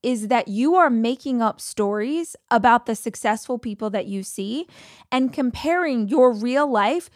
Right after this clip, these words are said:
to the made-up story that you gave them. You're, you're like,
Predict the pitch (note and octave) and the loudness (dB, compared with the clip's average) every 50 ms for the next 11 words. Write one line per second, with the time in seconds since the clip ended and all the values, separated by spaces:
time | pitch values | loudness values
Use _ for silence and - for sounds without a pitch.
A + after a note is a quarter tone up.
0 | _ _ _ - - D4+ C4 C#4 C4 A#3+ A3+ A3 A3+ B3 D4+ D4+ D#4 C4+ - - | _ _ _ -4 0 2 4 4 4 4 4 4 2 2 4 4 2 2 0 -2
1 | - - B3 B3 A#3+ A3 G#3 G3 F#3+ G3 A3 _ _ _ _ _ _ _ _ - | -4 0 0 2 2 2 2 0 -2 -4 -10 _ _ _ _ _ _ _ _ -2
2 | A3 A#3 A#3 - A3+ G3+ A3 A#3+ A3+ F#3+ A3 G#3+ G3+ G3 G3 - F#3+ - - - | 2 4 4 4 4 2 0 0 2 2 0 0 0 0 -4 -6 -10 -12 -12 -14
3 | - _ _ _ _ _ _ _ _ _ _ _ _ _ _ _ _ _ _ _ | -18 _ _ _ _ _ _ _ _ _ _ _ _ _ _ _ _ _ _ _
4 | _ _ _ _ _ _ _ _ _ _ _ _ _ _ _ - G#3 B3+ C#4 C#4 | _ _ _ _ _ _ _ _ _ _ _ _ _ _ _ -4 0 2 2 2
5 | - B3 C4+ C#4 C4+ C4 B3 A#3+ A#3 | 2 2 2 4 4 6 4 2 2